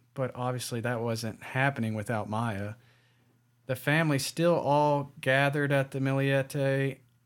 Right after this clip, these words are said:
home for Maya's daughter's birthday. It wasn't much of a party at this point, though. Everybody was just really staring at the door, hoping that Maya would walk through it. They were just hoping and praying, but she never did.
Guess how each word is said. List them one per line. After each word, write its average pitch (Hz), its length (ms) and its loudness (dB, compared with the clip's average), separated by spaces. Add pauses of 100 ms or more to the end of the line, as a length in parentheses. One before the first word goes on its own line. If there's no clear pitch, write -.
home 139 540 0
for 123 540 -2
Maya's 127 420 -2
daughter's 123 340 -2
birthday. 131 680 -2 (1160)
It 160 140 0
wasn't 185 360 2
much 180 220 0
of 160 60 -4
a 143 60 2
party 156 380 0
at 123 80 0
this 139 160 -2
point, 120 340 -4
though. 117 320 0
Everybody 143 600 0
was 127 280 -4
just 127 280 -4
really 139 300 -2
staring 131 520 0
at 120 120 -2
the 123 60 -6
door, 127 380 0
hoping 117 440 -2
that 113 380 -2 (320)
Maya 120 400 0
would 113 280 -4
walk 120 320 0
through 123 340 0
it. 117 260 -2
They 120 120 -2
were 117 80 -2
just 117 320 -8 (140)
hoping 123 400 -2
and 117 120 0
praying, 113 580 0 (680)
but 123 160 0
she - 160 -4
never 123 260 0
did. 123 500 0